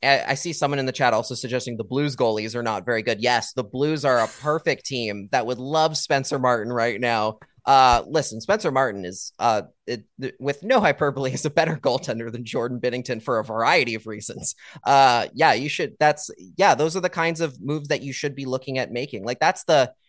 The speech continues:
and that in itself is one of the things where I'm like, like, uh,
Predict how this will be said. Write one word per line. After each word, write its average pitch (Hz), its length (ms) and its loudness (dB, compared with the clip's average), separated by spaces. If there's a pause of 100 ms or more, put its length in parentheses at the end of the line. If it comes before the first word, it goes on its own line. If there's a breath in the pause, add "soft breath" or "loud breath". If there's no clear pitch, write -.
(140 soft breath)
and 185 140 2
that 262 140 4
in 294 60 0
itself 190 360 2
is 151 120 -4
one 147 140 0
of 147 60 -2
the 135 80 -2
things 160 200 -4
where 147 80 0
I'm 139 80 -2
like, 139 200 -2 (180)
like, 139 280 -2 (640)
uh, 127 420 4